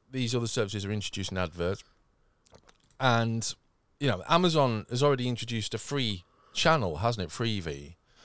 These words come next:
which is ad-supported. I'm gonna stick my neck on that. Maybe they should wind down in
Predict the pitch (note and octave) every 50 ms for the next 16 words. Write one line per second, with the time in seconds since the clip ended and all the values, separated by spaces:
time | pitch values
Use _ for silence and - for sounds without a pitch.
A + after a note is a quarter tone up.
0 | - - _ - G2+ G#2 G#2 G2+ G2 F#2 - - - - A#2 G#2 A#2+ A2 G#2+ F#2+
1 | - - - - - A#2+ A#2 A2+ G#2 - - C#2+ C2 - - _ _ _ _ _
2 | _ _ _ _ _ - - _ _ - - C3+ D3+ D#3+ E3 G#3+ A#3+ B3 A3+ -
3 | - - - B2 A#2+ D3+ D#3 - D3 G#2+ G2+ B2+ E3 G#3 E4+ D4+ B3+ - G3+ D#3
4 | C3+ B2 C#3 D3+ D#3 D3+ C#3+ C3 A2 G#2+ - - - C#3 D#3 D#3+ D3 A2+ G#2 F#2+
5 | F#2 F#2+ F#2+ E2+